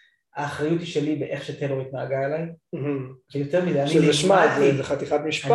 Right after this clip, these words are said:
Speaker 1: אני לימדתי
Speaker 2: כאילו.
Speaker 1: את טיילור
Speaker 2: כן.
Speaker 1: כל יום איך להתנהג אליי.
Speaker 2: מהמם.
Speaker 1: כמו שאמא שלי לימדה את אבא שלי איך להתנהג אליה.
Speaker 2: מהמם.
Speaker 1: כמו ש-, ועכשיו, יכעסו עליי אולי אנשים, כי לפעמים, אתה יודע, אם האבא מתייחס לא יפה לאמא, אז האמא מסכנה והאבא אשם.
Speaker 2: האמא הביאה את זה על עצמה.
Speaker 1: וזה נכון,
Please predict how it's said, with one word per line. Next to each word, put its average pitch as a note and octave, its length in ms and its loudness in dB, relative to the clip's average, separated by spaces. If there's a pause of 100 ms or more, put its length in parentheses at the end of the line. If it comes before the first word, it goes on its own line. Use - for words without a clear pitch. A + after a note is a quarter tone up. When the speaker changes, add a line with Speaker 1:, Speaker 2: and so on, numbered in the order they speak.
Speaker 1:
אני E3+ 220 4
לימדתי E3 260 0 (160)
Speaker 2:
כאילו. F#3 160 2
Speaker 1:
את - 60 -10
טיילור D3+ 420 0
Speaker 2:
כן. B2 60 -8 (440)
Speaker 1:
כל F3 220 -2
יום C#3+ 280 -4 (140)
איך C#3 140 -16
להתנהג D#3 320 -8
אליי. - 160 -8 (140)
Speaker 2:
מהמם. C3+ 260 -8 (480)
Speaker 1:
כמו C3+ 240 -10
שאמא C3+ 680 -8
שלי D3+ 220 -12
לימדה C3+ 280 -8
את B2 100 -14
אבא D3 140 -8
שלי D#3 200 -10
איך C#3 100 -12
להתנהג C3+ 340 -14
אליה. - 160 -16 (220)
Speaker 2:
מהמם. C3 340 -8
Speaker 1:
כמו C3 220 -12
ש-, B2+ 200 -14 (600)
ועכשיו, D3 220 -2 (200)
יכעסו D3+ 360 -2
עליי E3+ 160 6
אולי D#3 140 4
אנשים, D3+ 360 -2
כי C#3+ 100 -6
לפעמים, D3 380 -4
אתה D#3 60 -6
יודע, D3 360 2
אם C#3 100 -6
האבא D3 220 -2
מתייחס C#3+ 440 -8
לא C#3+ 100 -2
יפה D3+ 160 -4
לאמא, D#3+ 360 0
אז - 280 -8 (540)
האמא E3 200 -4
מסכנה D#3+ 460 -4
והאבא C#3+ 280 0
אשם. - 200 -6
Speaker 2:
האמא D#3 280 6
הביאה D#3 320 8
את D3+ 80 4
זה D3 80 2
על C3+ 80 0
עצמה. C3+ 180 -2
Speaker 1:
וזה D3+ 200 0
נכון, E3 440 -4